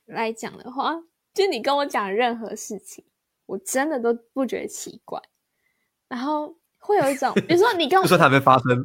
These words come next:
Speaker 1: 就是，就算你跟我讲一个超爆，真的超爆奇怪的事情，我也完全不会有惊讶的感觉。我说：“哦，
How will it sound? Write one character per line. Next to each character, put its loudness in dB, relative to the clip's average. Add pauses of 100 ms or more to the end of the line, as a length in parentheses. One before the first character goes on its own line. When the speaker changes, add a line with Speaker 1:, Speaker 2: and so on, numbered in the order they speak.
(160)
Speaker 1:
就 0
是， 2
就 -2
算 0
你 -4
跟 0
我 2
讲 -2
一 -8
个 0
超 0
爆， 0
真 -6
的 -8
超 4
爆 2
奇 -10
怪 -2
的 -8
事 -12
情， -20 (460)
我 0
也 2
完 -2
全 -8
不 -8
会 -8
有 -8
惊 -8
讶 -6
的 -8
感 -16
觉。 -10
我 -8
说 -16
：“哦， -12